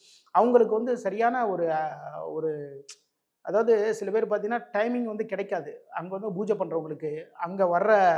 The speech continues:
ஒர்க் பண்றவங்களுக்கு அவங்களுக்கு சரியான டைம் கிடைக்காது.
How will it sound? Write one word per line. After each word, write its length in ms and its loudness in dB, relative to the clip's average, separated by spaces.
ஒர்க் 160 -4
பண்றவங்களுக்கு 540 -6
அவங்களுக்கு 360 -8
சரியான 340 -6
டைம் 280 -4
கிடைக்காது. 540 -10